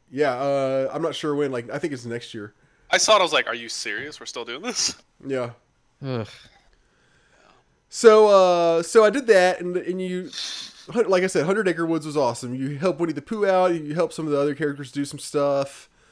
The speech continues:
Speaker 1: um, and then you get back to the rest of the game. And I did one more part, <laughs> which is the Colosseum,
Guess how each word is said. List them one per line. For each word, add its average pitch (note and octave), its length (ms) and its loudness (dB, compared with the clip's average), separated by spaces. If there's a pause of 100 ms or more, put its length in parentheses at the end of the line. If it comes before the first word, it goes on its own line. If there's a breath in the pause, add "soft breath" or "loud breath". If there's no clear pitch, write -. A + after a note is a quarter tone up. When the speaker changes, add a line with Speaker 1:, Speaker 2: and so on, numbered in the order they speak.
(320)
Speaker 1:
um, B2 540 -4
and F#3+ 160 0
then F#3 160 4
you F3+ 60 -4
get E3+ 100 2
back D3+ 200 0
to D3 60 -12
the C3+ 80 -6
rest B2+ 240 -6
of A2+ 60 -12
the G#2 60 -12
game. A2 360 -8 (1120 soft breath)
And F3 100 0
I F3+ 60 4
did F3 140 0
one A3+ 200 10
more C#4 180 6
part, D3+ 440 4 (420 loud breath)
<laughs> - 380 -20
which E3+ 280 -2
is F3 220 2 (380 soft breath)
the D3+ 80 -6
Colosseum, C#3+ 840 -2